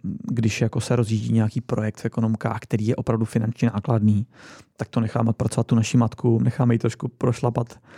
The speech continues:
tu vysokou trávu, eh, otestovat všechny slepé uličky, aby, aby jsme zbytečně jakoby neplýtvali penězi, eh, a oni v-,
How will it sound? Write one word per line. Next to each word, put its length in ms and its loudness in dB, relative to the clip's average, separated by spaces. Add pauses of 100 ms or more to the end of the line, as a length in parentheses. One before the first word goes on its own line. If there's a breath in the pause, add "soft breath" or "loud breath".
(280 loud breath)
tu 100 2
vysokou 340 2
trávu, 600 2 (640 loud breath)
eh, 40 0 (1200)
otestovat 540 2
všechny 280 2
slepé 300 0
uličky, 600 2
aby, 300 2
aby 260 2
jsme 140 0
zbytečně 380 0 (120)
jakoby 380 2 (140)
neplýtvali 560 0
penězi, 520 2 (680 loud breath)
eh, 200 0
a 100 -2
oni 240 4
v-, 140 -8